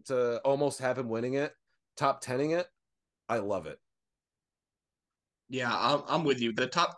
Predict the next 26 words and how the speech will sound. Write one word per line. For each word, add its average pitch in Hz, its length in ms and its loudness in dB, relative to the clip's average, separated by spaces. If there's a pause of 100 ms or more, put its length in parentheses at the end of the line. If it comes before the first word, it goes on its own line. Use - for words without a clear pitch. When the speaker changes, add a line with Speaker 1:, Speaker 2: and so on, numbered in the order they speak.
Speaker 2:
twenty, 139 300 2
he's 185 200 -2
got 214 240 0
three 151 200 -2
top 151 280 -2
thirties 127 540 0
in 120 80 -4
his 117 140 -6
last 117 360 0
four, 117 360 -2 (440)
uh, 110 140 -6
stroke - 540 -4
events. 120 380 -4
So 110 260 2
I 104 140 4
was 107 180 -2
like, 113 120 -4
"Yeah, 143 140 2
you 107 180 -2
know, 104 200 -2
top 120 320 -4
twenty 113 260 -2
plus 110 260 -8
one 107 120 -6
forty." 101 460 -6 (560)
Yeah, 107 320 0